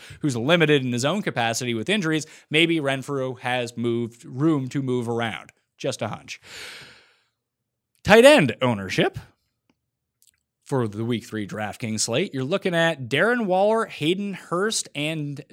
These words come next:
Dalton Schultz as your big three this week. Uh, with George Kittle out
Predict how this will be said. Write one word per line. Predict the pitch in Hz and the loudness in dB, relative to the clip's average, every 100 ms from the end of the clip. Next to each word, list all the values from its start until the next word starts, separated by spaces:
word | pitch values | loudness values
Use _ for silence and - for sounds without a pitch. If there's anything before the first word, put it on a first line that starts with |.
| 123 | -2
Dalton | 135 180 220 220 | 0 0 -2 -4
Schultz | - 247 - - - - | -2 -2 -2 -6 -8 -2
as | 131 127 113 | -2 0 -2
your | 127 | -4
big | 104 143 147 135 | -2 -4 -4 -10
three | - - 110 139 113 73 - | -10 -10 -8 -8 -10 -14 -20
this | 117 107 104 - | -14 -10 -6 -4
week. | 143 175 170 - - - - | 0 -2 -2 -14 -20 -20 -8
Uh, | 117 120 120 127 | -2 0 0 0
with | 143 - | 0 0
George | 156 151 - | 0 0 -2
Kittle | - 143 127 | -2 0 4
out | 143 131 131 | 4 4 0